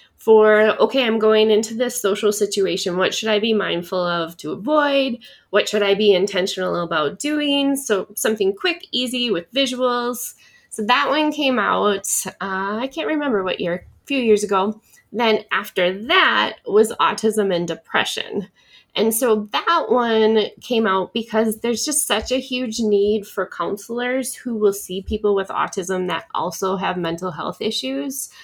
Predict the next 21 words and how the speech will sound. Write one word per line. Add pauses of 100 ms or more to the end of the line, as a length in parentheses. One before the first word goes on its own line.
(260)
A
lot
of
counselors
turn
people
with
an
autism
diagnosis
away (240)
because
they
feel
like
they're
not
qualified
to
treat
them.